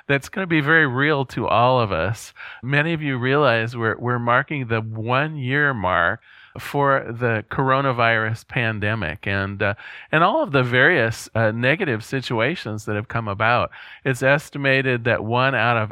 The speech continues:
every three people has been affected, uh, by the death of a loved one due to the coronavirus. Uh,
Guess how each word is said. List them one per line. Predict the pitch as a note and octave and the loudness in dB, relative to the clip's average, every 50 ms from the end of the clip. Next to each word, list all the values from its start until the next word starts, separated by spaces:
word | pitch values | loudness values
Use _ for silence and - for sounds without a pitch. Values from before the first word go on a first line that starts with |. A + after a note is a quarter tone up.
| - - | -4 0
every | A#2 C3 C#3+ D#3 D#3 D3+ D3 C#3 C3+ B2+ | 2 2 2 2 0 -2 -2 -2 -2 -4
three | - - - - D3+ D#3 D#3+ D#3+ D#3 | -8 -10 -8 -4 -2 -2 -2 -2 -4
people | D3 - - F3 - - - G#2 G2+ A2 | -6 -6 -6 -6 -4 -2 -2 -2 0 0
has | A#2 A2+ A2+ A2+ A2 | 0 0 -2 -2 -4
been | - B2+ A#2 A2+ A2 | -4 -4 -2 -2 -2
affected, | G#2+ - - - B2 B2 - _ B2+ A#2 A2+ A#2 - - - - - - | -4 -4 -2 0 0 0 0 _ -6 -8 -8 -8 -10 -14 -16 -20 -12 -6
uh, | - B2 B2 | -4 -2 2
by | A#2+ C3+ B2+ C3 | 2 4 4 2
the | B2+ B2+ | 2 -2
death | B2 B2 A#2 C#3 C3 C3+ C#3+ D3 - - | -4 -2 0 2 2 2 0 -2 -6 -4
of | - A#2+ B2 B2 | -2 -2 0 0
a | A#2+ | 0
loved | A#2 A#2+ B2+ C#3 E3 G3+ - - D3 | 2 2 2 2 2 0 -2 -6 -6
one | A2 G2 F#2+ F#2+ F#2+ F#2 | -4 -4 -4 -4 -6 -6
due | F#2+ A2+ A#2 A2 | -6 -4 -4 -4
to | A2+ G2+ | -4 -4
the | G2 G#2 G2 | -4 -6 -6
coronavirus. | - - G#2 G2+ F#2+ F#2+ G2 F#2+ F#2 F#2+ F2+ F2 F2 F2 E2+ B1+ D2+ A#2 - - - | -6 -6 -6 -4 -4 -4 -4 -4 -4 -2 -2 0 0 -2 -2 -4 -6 -8 -10 -12 -12
Uh, | - | -12